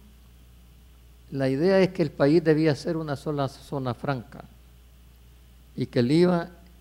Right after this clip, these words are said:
iba a ser el único impuesto de la economía nacional. Los que tienen edad para haber sido mayores de edad en ese momento, que hay, no hay muchos aquí, ¿verdad?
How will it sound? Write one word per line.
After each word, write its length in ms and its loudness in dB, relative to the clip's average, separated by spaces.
iba 200 -4
a 40 -4
ser 180 -6
el 120 -6
único 340 -10
impuesto 640 -10
de 80 -8
la 80 -12
economía 500 -12
nacional. 480 -14
Los 140 -12
que 120 -18
tienen 380 0
edad 320 0
para 440 -4
haber 220 -10
sido 240 -8
mayores 400 -4
de 80 -6
edad 220 -4
en 100 -10
ese 200 -14
momento, 580 -14
que 120 -10
hay, 320 -8
no 100 -4
hay 100 0
muchos 400 -4
aquí, 260 -6
¿verdad? 320 -4